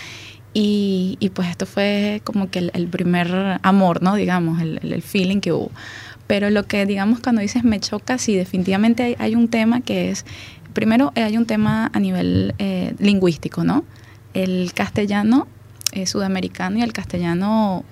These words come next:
de aquí de España son distintos. Muchas veces hay barreras entre uno y otro. Y luego acá en, en Barcelona hablan catalán, aunque siempre te hablan los dos idiomas, pero esto también a veces como que te choca porque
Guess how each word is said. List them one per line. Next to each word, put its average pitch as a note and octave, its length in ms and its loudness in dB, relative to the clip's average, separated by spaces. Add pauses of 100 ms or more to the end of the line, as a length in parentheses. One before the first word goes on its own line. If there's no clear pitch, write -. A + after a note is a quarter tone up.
(100)
de E3 120 -4
aquí F3+ 180 -2
de F#3 40 2
España A#3 540 2
son F#3+ 340 -2 (140)
distintos. E3 680 -2 (380)
Muchas G3+ 260 2
veces A3+ 280 0
hay A3 100 2
barreras G#3 600 0 (420)
entre G3 260 2
uno F#3 100 2
y F3+ 100 0
otro. F#3 180 -2
Y F#3 60 4
luego F#3+ 240 2
acá G#3+ 280 -2
en, A3+ 140 -2
en G#3+ 140 0
Barcelona F#3 500 -2
hablan F#3 220 -2
catalán, G3 480 -2
aunque F#3 180 -2
siempre F3 340 -2
te A#3 100 -2
hablan G#3 220 0
los G#3 120 0
dos F3+ 160 0
idiomas, G#3 400 0 (420)
pero G3 140 2
esto G#3+ 160 -2
también F#3 300 0
a F#3 60 0
veces G3 240 -2
como G3+ 220 -2
que F#3 140 -4
te E3+ 120 -6
choca - 360 -2
porque G3+ 400 -2